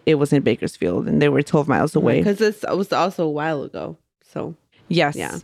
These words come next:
Speaker 1: And now, you know, Rita and her siblings were fa-, uh, motherless, and they were already fatherless. Their father was not around.
Speaker 2: That's right.
Speaker 1: Yeah. And the, the stepfather was, like, in and out of their lives. He was,
Speaker 2: Mm-hmm.
Speaker 1: uh, he'd work and he'd, like, give them money, but he was just kind of not
Speaker 2: Mm.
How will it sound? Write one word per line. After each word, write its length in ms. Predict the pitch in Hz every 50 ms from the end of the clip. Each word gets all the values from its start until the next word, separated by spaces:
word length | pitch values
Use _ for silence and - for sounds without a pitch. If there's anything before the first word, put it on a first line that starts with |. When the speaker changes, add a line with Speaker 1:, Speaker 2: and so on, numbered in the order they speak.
| - - - - _ -
Speaker 1:
And 100 | - 202
now, 460 | 208 208 202 202 202 202 196 196 190 -
you 180 | - 180 180
know, 160 | 180 180 175
Rita 240 | 175 170 180 180 196 190
and 160 | 180 170 185
her 140 | 190 185 180
siblings 560 | 185 - 202 190 185 190 190 185 180 185 - 170
were 120 | 160 156
fa-, 300 | 160 - - 170 175 180 - -
uh, 140 | 156 160 156
motherless, 560 | 160 180 190 190 165 151 143 143 160 - -
and 160 | 160 151 147
they 100 | 151 151
were 240 | 151 151 147 143 147 - -
already 380 | 160 175 180 180 160 156 151
fatherless. 680 | 139 - 156 147 151 151 143 139 95 65 71 160 -
Their 200 | - 147 143 143
father 300 | 147 - 147 147 143 147
was 300 | 143 147 147 - - - _ -
not 320 | 123 147 147 135 123 127
around. 380 | 131 135 139 135 139 139 135 -
Speaker 2:
That's 220 | - 170 170 - -
right. 420 | 170 165 175 185 185 175 160 139 - _ - _ _ _ -
Speaker 1:
Yeah. 360 | - 165 165 156 151 151 156 - - - - - - -
And 320 | 180 180 180 175 175 170
the, 140 | 190 185 - _ _ -
the 180 | - 190 180 175
stepfather 540 | - - - 180 170 - 196 185 175 185 180
was, 180 | 165 170 160
like, 180 | - 151 156 -
in 200 | - 156 185 185
and 160 | 190 180 175 175
out 200 | 175 180 175 165
of 140 | 185 175
their 160 | 180 185 185 180
lives. 460 | 180 175 180 175 175 180 175 170 -
He 120 | - 180
was, 260 | 170 165 175 170 185
Speaker 2:
Mm-hmm. 580 | 185 160 156 156 151 151 147 147 143 143 151 165
Speaker 1:
uh, 40 | 170 -
he'd 280 | 175 - 214 208 190
work 500 | 185 165 170 156 160 170 175 175 170 -
and 100 | 175 170
he'd, 160 | 175 160 151
like, 220 | 160 151 147 143 -
give 160 | - 160 151
them 160 | 160 156 151
money, 320 | 143 139 139 147 156 156 151
but 160 | 156 147 147
he 180 | - 156 151
was 380 | 147 143 147 143 143 - - -
just 280 | - 202 - - - -
kind 200 | - 151 147 147
of 380 | 147 139 147 - - - - _
not 380 | 185 175 165 156 135 127 131 147
Speaker 2:
Mm. 320 | 165 165 160 165 175 180